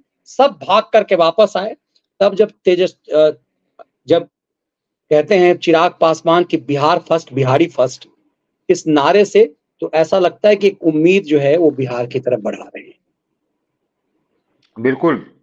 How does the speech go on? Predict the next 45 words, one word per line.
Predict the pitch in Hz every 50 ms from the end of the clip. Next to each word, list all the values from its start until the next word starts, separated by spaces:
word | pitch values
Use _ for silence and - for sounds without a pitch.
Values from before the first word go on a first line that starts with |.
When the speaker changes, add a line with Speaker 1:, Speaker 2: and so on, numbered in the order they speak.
| _ _
Speaker 2:
तो | 98 110 123
एक | - 139 139 135
नौजवान | 139 143 139 131 135 147 151 165 170
चेहरा, | 165 - 151 151 156 165 165 170 165
और | 165 131 135 139 135 139
जो | 135 127 135 160 165
आज | 156 - 131 135 147 147 -
की | 165
तारीख | 151 - 151 147 156 151
में | 165 165 156 143
जिसको | 135 131 _ 170 160
आप | 151 156 156 156 - _ _ _ _ _ _ - - -
इक्कीसवीं | 135 123 - - 135 143 127 - - 170 156
सदी | 127 - 143 147 160 165
का | 160 151
नौजवान | 151 151 147 139 147 147 151 151 147
कह | 147 147
सकते | 123 131 123 - 170
हैं, | 175 175
तो, | 175 165 151 127 123 127
अ, | 123 123 120 107 -
चिराग | - 135 135 147 151
पासवान | 147 147 143 131 - - 156 160 160 156 160 _ _ _ _ _ _ _ _
शत | _ _ - 165 156 156 151
प्रतिशत | 147 131 117 113 110 _ - 180 175 175 151
उस | 139 131 - -
कसौटी | 131 - 127 123 123 123 165 160
पे | 151 147
खरे | - - 120 120 143
उतरते | 151 143 123 139 123 123 - 147
दिखाई | 131 120 101 101 - 113 120 123
देते | 127 139 135 - 147
हैं | 147 156 170 180 180 - _ _ _ _ _ _ -
और | 127 127
आचरण | 127 120 117 120 - 151 151 151 147
भी | 143 147 147
वैसा | 147 139 127 117 147
ही | 151 160
है। | 165
तो | 165 160
वो | 147 135 156 180 180 170
जो | 165 170 170 170 151 131 139
नब्बे | 135 143 143 135 139 165 170
के | 170 147
दशक, | - 147 127 143 147 143